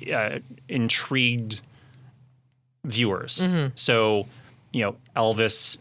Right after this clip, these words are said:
Speaker 1: had, you know, it's like, the, uh, what I guess what I'm saying is, like,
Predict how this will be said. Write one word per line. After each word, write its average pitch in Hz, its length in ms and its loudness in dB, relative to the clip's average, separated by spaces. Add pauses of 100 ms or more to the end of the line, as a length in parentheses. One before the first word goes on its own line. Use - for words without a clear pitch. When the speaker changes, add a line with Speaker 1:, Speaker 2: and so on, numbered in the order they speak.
Speaker 1:
had, 98 420 2
you 135 100 0
know, 107 140 0
it's 156 200 0
like, 127 160 2
the, - 240 -2
uh, 160 180 -2
what 170 180 2
I 147 80 4
guess 156 240 4
what 135 100 2
I'm 120 100 4
saying 113 300 4
is, 98 260 0
like, 104 260 -2